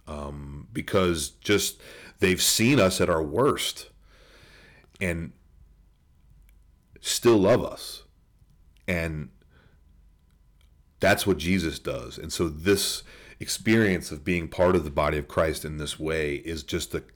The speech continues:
constant reminder of the love of Jesus and how he loves us through our mess. And listener, he'll love you through your mess.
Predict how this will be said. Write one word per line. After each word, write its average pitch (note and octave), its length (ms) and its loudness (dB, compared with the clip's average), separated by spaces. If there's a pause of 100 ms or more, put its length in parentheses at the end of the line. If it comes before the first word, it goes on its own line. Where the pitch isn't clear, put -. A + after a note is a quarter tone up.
(340)
constant F#2 560 2
reminder D2+ 640 -4
of C#2 80 -10
the C#2+ 80 -10
love C#2 260 -10
of C#2 140 -14
Jesus - 640 -12 (460)
and D2+ 100 -8
how D2+ 140 -4
he C#2+ 80 -6
loves D2 380 -4
us C#2 160 -8
through D#2 160 -6
our C2+ 100 -8
mess. - 600 -10 (880)
And D2 200 -10 (380)
listener, F2 400 2
he'll E2+ 200 0
love E2+ 240 2
you E2 120 -4
through - 180 -4
your D2+ 180 -4
mess. - 540 -12